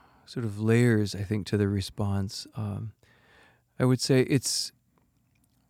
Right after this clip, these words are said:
it has felt consistently in every place we've been a very robust response, you know, just, like, really passionate and overwhelmingly kind of embracing of the experience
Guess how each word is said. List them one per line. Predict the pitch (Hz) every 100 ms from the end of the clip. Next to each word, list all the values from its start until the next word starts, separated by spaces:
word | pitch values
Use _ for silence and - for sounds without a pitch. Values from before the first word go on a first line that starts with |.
| _ _
it | 127 120
has | 127 - - -
felt | 135 123 -
consistently | 113 - 131 131 120 107
in | 104
every | - 127
place | - 113 104
we've | 110 107
been | 110
a | 107
very | 98 113 - - 117
robust | 104 104 98 92 98 - - -
response, | 101 95 - 80 80 - -
you | 113
know, | 107
just, | 107 104
like, | 113 - _ _ _ _ _
really | 135 120 107 110
passionate | - 92 95 - 107 101 - -
and | 104 104
overwhelmingly | 107 107 104 101 101 104 101 95 92 90 _ - - - - _
kind | 110
of | 101
embracing | 101 95 98 95 101 - 107 101 101 - -
of | 107
the | 101 101
experience | - - 113 110 107 107 107 -